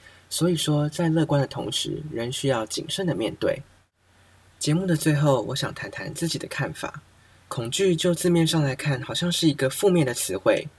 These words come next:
然而，我认为科技恐惧并非百害而无一利，因为它使人类意识且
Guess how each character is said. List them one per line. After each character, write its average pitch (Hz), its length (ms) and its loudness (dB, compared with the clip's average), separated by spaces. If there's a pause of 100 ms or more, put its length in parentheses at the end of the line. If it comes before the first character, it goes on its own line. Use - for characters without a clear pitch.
(160)
然 139 200 4
而， 135 340 4 (180)
我 123 140 0
认 202 140 0
为 156 180 4
科 180 160 -4
技 185 160 0
恐 120 180 -4
惧 127 220 0
并 135 220 2
非 127 220 -2
百 98 200 0
害 147 320 -2
而 - 80 -4
无 113 160 -2
一 107 140 -4
利， 123 320 -4 (360)
因 240 120 2
为 240 140 4
它 202 200 -4
使 - 200 -2
人 92 260 -2
类 131 160 2
意 139 220 2
识 120 240 0
且 - 200 -4